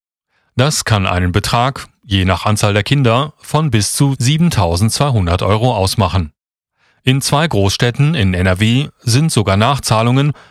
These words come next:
rückwirkend zum Januar zweitausendzweiundzwanzig von mehr als zehntausend Euro möglich.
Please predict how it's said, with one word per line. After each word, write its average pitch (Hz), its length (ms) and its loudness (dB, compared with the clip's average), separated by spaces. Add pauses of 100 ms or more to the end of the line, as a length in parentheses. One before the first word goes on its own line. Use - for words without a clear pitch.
(140)
rückwirkend 143 720 0
zum 165 280 0
Januar 98 380 2
zweitausendzweiundzwanzig 120 1400 0 (380)
von 151 280 0
mehr 104 240 2
als 143 260 -2
zehntausend 107 680 0
Euro 107 240 2
möglich. 98 480 -2